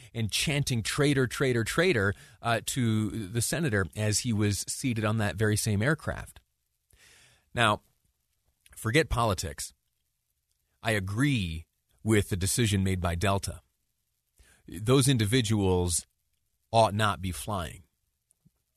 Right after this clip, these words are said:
Those individuals have demonstrated a tendency or, or a willingness to disrupt safety.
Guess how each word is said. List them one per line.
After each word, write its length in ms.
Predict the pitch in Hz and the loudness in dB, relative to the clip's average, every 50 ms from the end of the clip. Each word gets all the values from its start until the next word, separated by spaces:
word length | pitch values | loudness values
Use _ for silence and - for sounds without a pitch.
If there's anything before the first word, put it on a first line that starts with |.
| _ _ _ _ _ _ _ _ _ _ _ _ _ _ _ _ _ _ | _ _ _ _ _ _ _ _ _ _ _ _ _ _ _ _ _ _
Those 260 | 110 107 117 117 107 120 | -4 -2 0 2 2 2
individuals 720 | 107 110 98 117 113 98 - 104 101 95 95 90 85 - - - _ | 0 0 0 0 -2 0 0 0 0 0 0 0 -2 -6 -10 -10 _
have 180 | 113 107 95 | -6 -4 0
demonstrated 920 | 95 120 117 110 104 95 - - - 117 104 98 95 95 92 92 90 - - - _ _ _ | 2 2 2 4 2 0 0 -2 -2 0 0 2 2 2 0 0 0 -4 -8 -16 _ _ _
a 440 | 104 104 101 98 92 92 92 92 101 | 0 2 2 4 4 2 2 0 -2
tendency 760 | - - - 135 127 123 113 101 95 - - 101 87 90 87 - - _ _ - | -4 -4 -2 2 2 4 4 4 2 2 0 -2 -2 -4 -4 -6 -8 _ _ -6
or, 240 | 95 101 98 98 | -2 0 2 2
or 400 | 98 98 98 98 98 98 92 - - | 2 2 2 0 0 -2 -2 -4 -6
a 220 | 90 98 92 92 92 | -4 -2 0 0 0
willingness 760 | 90 107 131 143 143 131 113 104 92 87 87 90 - - - - _ _ _ _ _ _ _ - | 4 4 6 6 6 6 4 4 2 2 0 -4 -6 -8 -10 -14 _ _ _ _ _ _ _ -2
to 500 | - 113 107 98 98 95 101 85 110 104 | 0 2 4 4 4 4 2 0 -2 -4
disrupt 640 | 104 107 104 - - 120 120 117 107 - - - | -2 -2 0 0 0 2 4 4 2 2 -2 -8
safety. 600 | - - - - 135 120 - - - 71 69 - | -12 -8 -4 -2 -2 -2 -2 -4 -10 -14 -16 -18